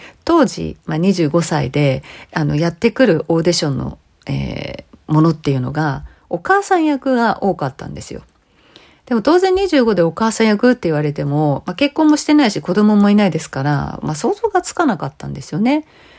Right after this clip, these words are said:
まあ、それプラス、なんか、お母さんに見られるのが嫌って思ってたのかもしれません。なので、まあ、そんな意識もなく、ただただ受けに行ってただけなので、当然受かるはずもないんですよね。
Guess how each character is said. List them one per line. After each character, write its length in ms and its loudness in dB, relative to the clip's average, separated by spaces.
ま 100 0
あ、 20 -4
そ 140 2
れ 100 4
プ 100 -2
ラ 140 2
ス、 140 -8
な 80 0
ん 40 -4
か、 120 -16
お 80 -4
母 160 -4
さ 140 0
ん 60 2
に 80 -2
見 120 -2
ら 140 0
れ 120 2
る 100 0
の 120 -2
が 140 -8
嫌 200 0
っ 60 -6
て 220 -10
思 220 0
っ 40 -4
て 180 -16
た 140 -2
の 100 0
か 120 0
も 100 2
し 140 -6
れ 100 -6
ま 100 -6
せ 180 -8
ん。 140 -12
な 120 0
の 120 4
で、 320 0
ま 60 2
あ、 40 2
そ 160 2
ん 60 6
な 100 6
意 60 4
識 200 0
も 120 4
な 140 2
く、 180 0
た 160 0
だ 140 2
た 100 2
だ 140 4
受 160 -2
け 160 -4
に 120 -4
行 40 -12
っ 20 -20
て 140 -4
た 100 -10
だ 120 -8
け 120 -6
な 160 -4
の 60 -6
で、 220 0
当 300 2
然 240 4
受 80 2
か 140 2
る 80 4
は 180 -4
ず 140 -4
も 140 4
な 140 0
い 40 -2
ん 60 -6
で 100 -14
す 120 -10
よ 60 -2
ね。 120 -2